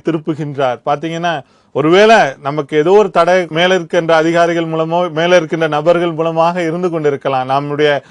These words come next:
இலக்கை நாம் அடைய முடியாதபடி, உயர்வை அடைய முடியாதபடி, கனத்தை அடைய முடியாதபடி ஏதோ ஒரு தடையாக நமக்கு மேலாக ஒருவர் இருந்து கொண்டிருக்கலாம். அந்த தடைகளை நீக்குகின்ற தேவன்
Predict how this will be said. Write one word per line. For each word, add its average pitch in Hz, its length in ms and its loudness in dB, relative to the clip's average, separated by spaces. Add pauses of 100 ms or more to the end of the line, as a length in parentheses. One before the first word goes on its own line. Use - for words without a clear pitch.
(260)
இலக்கை 160 420 2
நாம் 165 220 0
அடைய 165 240 2
முடியாதபடி, 170 760 0 (140)
உயர்வை 180 480 2
அடைய 165 320 4
முடியாதபடி, 175 880 2
கனத்தை 185 420 2
அடைய 170 320 2
முடியாதபடி 180 720 2
ஏதோ 151 160 0
ஒரு 196 280 6
தடையாக 180 800 2 (420)
நமக்கு 160 360 -4
மேலாக 180 460 2
ஒருவர் 160 300 2
இருந்து 175 280 0
கொண்டிருக்கலாம். 139 640 -2
அந்த 180 360 2
தடைகளை 175 480 0
நீக்குகின்ற 160 560 -4
தேவன் 165 500 0